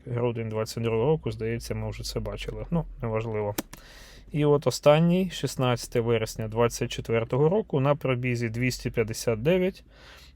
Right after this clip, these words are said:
е, заїхали, замінили, ну, зробили звичайне масляне Т О.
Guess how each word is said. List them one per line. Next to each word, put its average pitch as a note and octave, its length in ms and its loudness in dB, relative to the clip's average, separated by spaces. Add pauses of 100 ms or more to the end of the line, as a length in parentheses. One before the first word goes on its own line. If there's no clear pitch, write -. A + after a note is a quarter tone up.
е, A2+ 360 0
заїхали, B2 640 0
замінили, A2+ 760 0 (160)
ну, G3+ 120 2
зробили B2+ 400 4
звичайне A2+ 580 2 (140)
масляне A2 580 -2 (540)
Т A#2 100 -2
О. F#2+ 180 -2